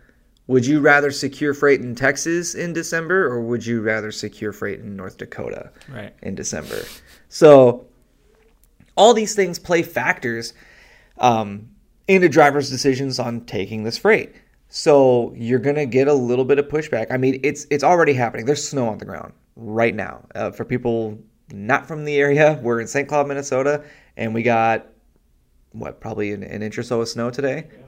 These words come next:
Speaker 1: So it's already happening. And I checked the forecast, and there's gonna be a low of, like, negative two on Saturday with a high of fourteen. Like, it's cold already. And if
Speaker 2: Yeah.
Speaker 1: you're a driver who's based out of Tallahassee, Florida, and like, "Hey, man, I need you to go to the middle of Fargo, North Dakota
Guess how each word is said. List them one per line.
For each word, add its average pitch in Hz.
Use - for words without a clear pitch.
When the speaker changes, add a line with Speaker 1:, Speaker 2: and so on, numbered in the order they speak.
Speaker 1:
So 175
it's 196
already 185
happening. 175
And 123
I 123
checked 147
the 139
forecast, 143
and 123
there's 139
gonna 165
be 170
a 160
low 143
of, 147
like, 127
negative 131
two 135
on 107
Saturday 80
with 110
a 107
high 113
of 117
fourteen. -
Like, -
it's 160
cold 190
already. 147
And 131
if 131
Speaker 2:
Yeah. 147
Speaker 1:
you're 160
a 131
driver 139
who's 123
based 135
out 139
of 117
Tallahassee, 139
Florida, 117
and 117
like, 123
"Hey, 151
man, 123
I 123
need 127
you 135
to 123
go 123
to 127
the 110
middle 120
of 160
Fargo, 143
North 135
Dakota 120